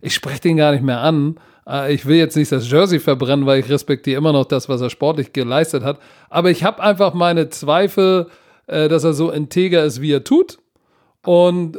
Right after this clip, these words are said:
und unabhängig davon, dass er, dass er die Erfahrung als Trainer hat. Sag ich dir ganz ehrlich, weil nur weil du ein guter Spieler warst, bist du halt kein guter Coach.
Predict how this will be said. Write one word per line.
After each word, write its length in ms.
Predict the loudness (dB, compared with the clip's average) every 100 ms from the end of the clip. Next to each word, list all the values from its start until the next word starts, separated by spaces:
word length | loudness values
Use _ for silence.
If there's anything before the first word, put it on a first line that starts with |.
| 0
und 160 | 2
unabhängig 460 | 2 2 4 2 2
davon, 320 | 2 2 2
dass 160 | 2 2
er, 100 | 2
dass 200 | 0 -2
er 100 | -2
die 200 | -4 -6
Erfahrung 840 | -6 -8 0 2 2 0 -2 -6
als 340 | -4 -4 -4
Trainer 340 | -4 -2 0 -2
hat. 140 | -8 _
Sag 180 | -2 0
ich 40 | 0
dir 140 | -2
ganz 200 | -4 -4
ehrlich, 360 | -4 -4 -6 -6
weil 280 | -2 -2 -4 _ -2
nur 140 | 2
weil 120 | 2
du 60 | 2
ein 60 | 0
guter 220 | 0 -2
Spieler 340 | -2 -2 0
warst, 240 | 0 -2 -6 _ _
bist 200 | -12 -4
du 100 | -2
halt 200 | -2 -4
kein 180 | -6 -8
guter 260 | -6 -6 -6
Coach. 440 | -6 -6 -8 -18